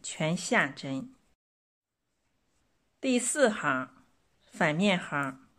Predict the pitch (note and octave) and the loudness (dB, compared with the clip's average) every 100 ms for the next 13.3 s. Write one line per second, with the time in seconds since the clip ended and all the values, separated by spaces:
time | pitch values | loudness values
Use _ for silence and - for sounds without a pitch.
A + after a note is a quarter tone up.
0 | _ _ - E3+ F3+ G3 - F#3 - G3 | _ _ -4 0 2 2 0 0 2 2
1 | C#3+ C3 C3+ B2 - _ _ _ _ _ | 2 -2 -8 -10 -14 _ _ _ _ _
2 | _ _ _ _ _ - G#3 F3+ E3+ F3 | _ _ _ _ _ -6 0 2 2 -2
3 | C3 C#3+ C#3 C#3 C3 A#2 _ _ _ _ | -4 -4 -6 -4 -6 -8 _ _ _ _
4 | _ _ _ _ _ _ _ _ _ _ | _ _ _ _ _ _ _ _ _ _
5 | _ _ _ _ _ _ _ _ _ _ | _ _ _ _ _ _ _ _ _ _
6 | _ _ _ _ _ _ _ - F3 F3+ | _ _ _ _ _ _ _ 2 6 6
7 | - - _ - G3+ F#3 A#3+ G#3+ A#3 A3 | 2 -12 _ 0 2 6 6 8 8 6
8 | A3 D#3+ D#3+ E3+ E3+ - F3 D3+ C3+ C#3+ | 2 -2 -2 -2 -4 -2 0 0 0 -2
9 | C3 - _ _ _ _ _ _ G#3+ A#3 | -4 -8 _ _ _ _ _ _ 2 6
10 | C4+ G3+ G3 F3 - D#3+ C3+ - - B3+ | 8 8 6 4 2 0 -2 -2 4 6
11 | B3+ B3+ A#3 A#3+ - G#3 - D3 D3 - | 8 6 4 4 0 -4 -2 0 0 0
12 | E3+ E3+ D#3 D3 D#3+ C#3+ C3+ - D3 C#3+ | 0 2 2 0 -2 -4 -6 -4 -4 -2
13 | D3 C3 | -2 -4